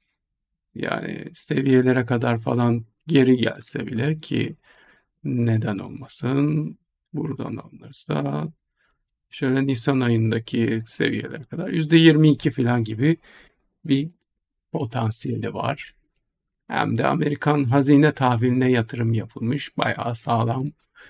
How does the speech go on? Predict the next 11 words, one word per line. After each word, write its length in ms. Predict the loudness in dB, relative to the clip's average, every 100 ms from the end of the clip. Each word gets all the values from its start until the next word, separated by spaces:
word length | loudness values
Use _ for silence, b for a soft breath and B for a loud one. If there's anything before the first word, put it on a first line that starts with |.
| b
şeylere 580 | -10 0 2 2 0 -2
yatırım 340 | -2 -4 -4 -2
yapılmış, 340 | -4 -4 -2
olmadı 420 | -2 -2 -4 -6 -10
tutulur 400 | -10 -6 -6 -6
falan, 440 | -10 -10 -8 -6
öyle 260 | -6 -4 -4
bir 260 | -6 -6 b b b b -4
yatırım 440 | -4 0 0 0
yani. 300 | -2 -6 -6
Güzel 380 | 0 6 6 6